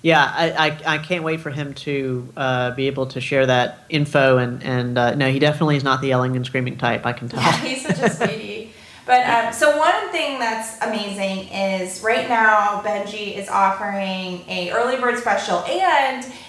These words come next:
Speaker 2: if you sign up with the code Herbie, H E R B I E, you'll also get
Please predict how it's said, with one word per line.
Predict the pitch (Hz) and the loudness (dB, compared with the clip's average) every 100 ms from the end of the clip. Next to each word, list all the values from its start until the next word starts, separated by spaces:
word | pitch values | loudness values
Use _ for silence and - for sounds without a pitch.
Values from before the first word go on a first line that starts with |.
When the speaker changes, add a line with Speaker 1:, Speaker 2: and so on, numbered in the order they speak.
| - | -8
Speaker 2:
if | 233 233 | -6 -6
you | 240 | -6
sign | 240 269 285 285 | -2 2 2 2
up | 226 233 233 226 208 | 2 4 4 0 -4
with | 208 196 202 - - _ _ _ | -4 -2 -4 -10 -20 _ _ _
the | 190 185 | -12 -12
code | - 294 254 214 - | -2 2 4 2 -2
Herbie, | 349 392 - 220 208 | 2 2 2 -4 -8
H | 214 233 226 | -8 -8 -10
E | 220 214 | -8 -2
R | 202 196 | 0 0
B | 196 185 | -2 -2
I | 180 185 | -2 -2
E, | 240 220 226 - | -6 -8 -10 -12
you'll | 240 226 | 0 4
also | 240 - 330 | 4 2 -2
get | 233 226 | 0 0